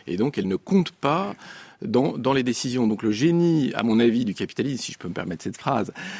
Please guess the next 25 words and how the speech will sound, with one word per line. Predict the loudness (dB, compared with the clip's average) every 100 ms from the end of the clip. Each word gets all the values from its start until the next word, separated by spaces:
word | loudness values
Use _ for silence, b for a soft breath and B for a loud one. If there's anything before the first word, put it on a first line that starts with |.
| B B -6
euh, | -4 -2 -4
c'est, | -6 0 2 4 0 -2
euh, | -4 -4 -4 -6 -6 -6 -6
d'être | -6 -6
un, | -8 -8
un | -8 -8 -8
dispositif | -8 -6 -4 -2 -4 -6 -8
qui | -10 -10
motive, | -6 -4 -4 -4 0 2 2 0 -4 -4 -6 -6
qui | -4 -2
incite, | -2 -4 -6
qui | -8 -14
permet | -4 -2 0 0 0
de | -2
prendre | -2 0
des | 0
décisions | -2 -4 -2 0 2 0
avec | -6 -10 -12
un |
système | -14 -8 -6
de | -6
décision | -6 -6 -2
relativement | -2 -2 0 0
simple. | 0 -2 -4 -8 B B B B -6
Et | -2 0 0 -2